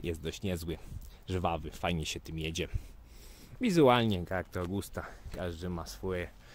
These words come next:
Przód wygląda całkiem spoko. Nie wygląda to na jak samochód, który miałby jakąś bardzo archaiczną przeszłość. Jest to rocznik dwa tysiące piąty.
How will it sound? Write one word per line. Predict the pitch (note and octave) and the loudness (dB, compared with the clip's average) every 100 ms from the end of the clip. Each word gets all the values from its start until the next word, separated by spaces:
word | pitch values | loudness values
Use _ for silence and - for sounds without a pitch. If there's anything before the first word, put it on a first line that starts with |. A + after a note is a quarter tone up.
| - - - | -18 -16 -2
Przód | D3 | 0
wygląda | G#2+ A2 G#2 G2 F#2+ | 2 0 2 2 0
całkiem | - F2 - E2 | 0 -4 -4 -6
spoko. | - F2 - - - - | -4 -4 -4 -10 -6 -6
Nie | - B2+ | -2 -2
wygląda | F2+ E2+ F2+ E2 | -2 0 0 -2
to | - | -2
na | D#2+ | -4
jak | - - | -4 -6
samochód, | - E2 E2+ | -4 -4 -4
który | - E2 | -6 -6
miałby | E2 D2+ D2+ D2 - - - - - - | -4 -4 -6 -8 -12 -16 -16 -16 -18 -10
jakąś | E2 D#2 E2 - | -8 -8 -10 -2
bardzo | F2+ E2+ F2 | -2 0 0
archaiczną | F2+ E2+ E2+ E2+ E2 - E2+ - - - | 0 -2 -4 -6 -6 -6 -6 -8 -14 -14
przeszłość. | - G2 F2+ - E2+ - - - - - - - | -8 -6 -6 -6 -8 -10 -14 -16 -16 -14 -14 -4
Jest | F#2+ - | -4 -2
to | E2+ | 0
rocznik | F2+ - E2+ | 0 0 -2
dwa | E2 | -2
tysiące | D#2 - D#2+ - | -4 -6 -8 -8
piąty. | - F2 D#2+ - | -4 -2 -2 -4